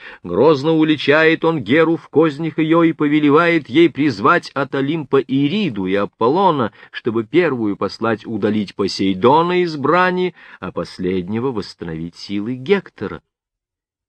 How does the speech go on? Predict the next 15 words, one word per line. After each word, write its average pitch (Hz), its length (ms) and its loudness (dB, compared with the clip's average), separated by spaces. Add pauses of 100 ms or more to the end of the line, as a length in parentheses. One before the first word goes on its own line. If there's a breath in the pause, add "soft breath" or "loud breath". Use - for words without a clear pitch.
(180)
При - 160 -10
сем 190 440 2
Зевс 139 440 0
предсказывает 120 920 -6
участь - 480 -10
Патрокла, 92 880 -2 (380)
Гектора 98 880 -2 (260)
и 104 100 -6
судьбу 92 420 -6
всей 131 280 -4
брани 95 400 -6
троянской, 95 720 -6
не 107 160 0
могущей 175 680 -4
измениться, 165 720 -8